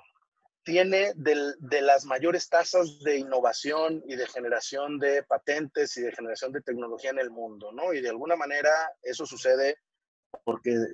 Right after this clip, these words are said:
porque se ven obligados a hacerlo, ¿no? Es un país que ha estado en guerra toda su vida, que están en medio del desierto y aún así es de los, de los países que tienen más innovación en temas del agro y mayor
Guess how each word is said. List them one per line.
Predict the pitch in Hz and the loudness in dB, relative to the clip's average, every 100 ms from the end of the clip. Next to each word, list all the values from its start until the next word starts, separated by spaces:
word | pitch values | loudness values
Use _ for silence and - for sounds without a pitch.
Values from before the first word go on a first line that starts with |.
| - | -8
porque | 113 - 113 | -12 -8 -6
se | - | 0
ven | 120 143 | 2 4
obligados | 160 123 120 170 190 143 | 4 2 4 4 6 2
a | 117 | 0
hacerlo, | 104 107 85 95 | -2 -4 -6 -6
¿no? | 120 175 | 0 0
Es | - | 0
un | 127 | 0
país | 127 123 | 2 2
que | - | 0
ha | 123 | -2
estado | - 120 120 | 0 0 2
en | 117 | 4
guerra | 127 123 127 127 _ _ _ - | 6 8 8 6 _ _ _ 6
toda | 139 156 | 6 6
su | 139 131 | 2 2
vida, | 147 156 151 160 _ _ _ - | 4 8 8 6 _ _ _ -4
que | 113 | -4
están | - - 127 | 2 6 6
en | 127 123 | 6 6
medio | 135 147 | 6 4
del | 135 123 | 4 4
desierto | 113 - 135 143 - 170 | 2 0 2 0 4 4
y | 127 | 8
aún | 135 | 6
así | 160 165 | 6 2
es | 156 | 4
de | 160 | 4
los, | 147 - | 4 0
de | 120 123 | -4 2
los | 120 117 | 2 0
países | _ 120 127 143 - | _ 2 2 -2 -6
que | 117 | -4
tienen | 127 135 135 | -2 -2 2
más | 135 135 | 2 0
innovación | 139 123 117 123 | -2 -2 0 0
en | 127 | -2
temas | 120 123 127 117 | 0 2 2 0
del | 113 117 | 2 6
agro | 139 139 139 143 _ _ _ | 6 6 2 2 _ _ _
y | 123 | 0
mayor | 113 113 123 | 4 6 4